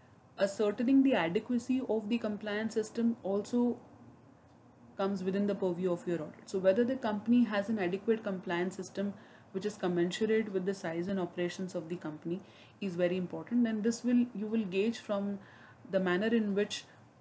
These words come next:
the compliance reports is served periodically by the company secretary and placed before the board. So how do you ascertain the elements of a compliance system? So firstly, we see whether the identification of laws which are applicable to an entity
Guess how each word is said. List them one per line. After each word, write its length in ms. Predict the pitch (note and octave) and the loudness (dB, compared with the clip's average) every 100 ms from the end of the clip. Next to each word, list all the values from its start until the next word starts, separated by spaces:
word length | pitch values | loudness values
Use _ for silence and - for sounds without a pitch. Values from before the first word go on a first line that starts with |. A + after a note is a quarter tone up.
| - | -10
the 120 | - | -4
compliance 540 | F#3 G3 F#3+ F3+ G#3 G#3 | 2 2 2 0 0 -2
reports 440 | F#3+ - F#3+ G#3+ - | -6 0 0 0 -2
is 160 | G3 F#3 | -8 -8
served 460 | - G3 G3+ G3+ | -2 2 2 0
periodically 680 | G#3 F3+ F3 F3 F#3+ G3 G3 | -2 0 0 0 -2 -4 -4
by 360 | F3+ D#3+ E3 F#3+ | -4 -2 -2 -2
the 140 | G3 | -4
company 280 | G3 E3+ F#3 | -4 -4 -4
secretary 560 | F3+ F3+ F3+ - F#3+ F3 - - - - | -6 -8 -8 -6 -4 -4 -8 -8 -8 -4
and 220 | F#3 F#3 | -2 -2
placed 280 | F#3+ F#3 F#3 | 0 0 0
before 300 | F3+ - E3+ | -8 -6 -6
the 100 | D#3+ | -4
board. 280 | D#3+ D3+ D3+ - - - - - - - _ _ _ _ - - - - - - - - - | -6 -8 -10 -16 -20 -20 -20 -20 -20 -20 _ _ _ _ -20 -20 -20 -20 -18 -18 -18 -20 -18
So 160 | - A3 | -6 -4
how 180 | G3+ G#3+ | 0 4
do 80 | |
you 180 | B3 B3+ | 6 6
ascertain 540 | G3+ G3+ G#3 G#3 B3 A#3+ | 2 0 0 2 6 8
the 120 | A3 | 8
elements 400 | F#3+ G3+ G#3+ G3+ | 6 4 0 -4
of 100 | G3+ | -4
a 60 | |
compliance 500 | G#3 F3+ E3 D#3 D3+ | -2 -2 -2 -4 -4
system? 300 | D#3 - D#3 | -8 -12 -10
So 120 | D#3 F#3 | -8 -8
firstly, 520 | F#3+ F#3+ G3 G#3+ G#3+ - - - - - | 0 0 0 -6 -8 -14 -20 -20 -14 -6
we 100 | G3+ | -2
see 200 | A#3 A3 | 2 4
whether 260 | G3 G#3 | 4 2
the 160 | G#3 - | 0 -4
identification 960 | E3 D#3+ E3 F3+ A#3 A#3+ A#3+ A#3 A#3 A#3+ | -2 0 0 -2 -4 -4 0 0 2 2
of 160 | A#3 | 2
laws 380 | G#3+ F#3 G#3 G#3 | 2 4 4 2
which 160 | G#3+ A3 | -6 -4
are 120 | G3 | -4
applicable 680 | D#3 - G#3 G#3 G#3 G#3+ G3+ | -4 -4 -4 -2 -2 -4 -4
to 100 | G#3 | -2
an 140 | G#3 | 0
entity 520 | F3 F3 F#3+ G#3+ G#3+ | 0 0 -4 -8 -8